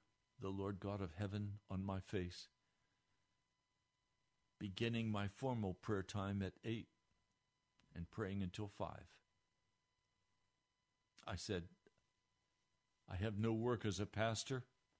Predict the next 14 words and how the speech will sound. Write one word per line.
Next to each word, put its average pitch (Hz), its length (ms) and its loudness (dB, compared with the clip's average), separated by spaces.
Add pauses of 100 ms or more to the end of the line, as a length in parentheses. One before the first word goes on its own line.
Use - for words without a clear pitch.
(1200)
so 110 200 -2
my 95 220 2
work 107 380 2
will 107 140 2
be 101 140 2
prayer." 87 460 -2 (1300)
Now, 80 160 -4
I'll 78 180 -6
tell 101 180 0
you 101 160 0
what 107 180 0
happened 143 380 -2
to 80 60 -2
me. 78 240 -8